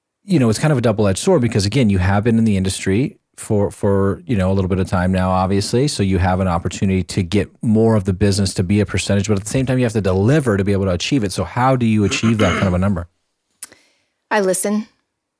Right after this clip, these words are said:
Speaker 2: That's probably the most important thing that you can do, in my opinion, as a realtor. You can say, someone can say, like, I take tons and tons and tons of notes when I'm talking to someone. If they say, "Hey,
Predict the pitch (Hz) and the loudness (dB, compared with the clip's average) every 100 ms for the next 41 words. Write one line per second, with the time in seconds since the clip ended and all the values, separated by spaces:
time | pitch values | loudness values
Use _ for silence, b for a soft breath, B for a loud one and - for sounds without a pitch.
0 | _ - - - 208 208 - 208 196 185 | _ -20 -16 -4 -4 -4 -2 -2 0 -2
1 | 180 151 185 180 180 170 180 185 180 170 | -2 -4 -4 -4 -6 -4 -4 -4 -6 -6
2 | 165 170 160 156 170 170 165 165 - 175 | -8 -6 -4 -2 -2 -2 -4 -6 -6 -6
3 | 185 165 156 151 160 202 202 185 180 190 | -4 -4 -6 -6 -6 -6 -6 -6 -6 -4
4 | 175 185 175 170 - 220 214 196 180 175 | -4 -4 -2 -2 -2 -2 -2 -4 -4 -2
5 | 175 170 - _ _ _ 185 226 202 - | -2 -4 -6 _ _ _ -4 -4 -4 -8
6 | _ - 190 147 147 185 160 147 180 160 | _ -6 -6 -6 -6 -4 -4 -4 -4 -4
7 | 147 156 151 - - - 156 160 151 156 | -4 -4 -4 -6 -12 -10 -6 -6 -4 -6
8 | 151 143 139 135 147 165 185 190 175 160 | -6 -8 -6 -8 -8 -4 -4 -2 -4 -4
9 | 156 b b b b 240 208 180 | -6 b b b b -2 0 -2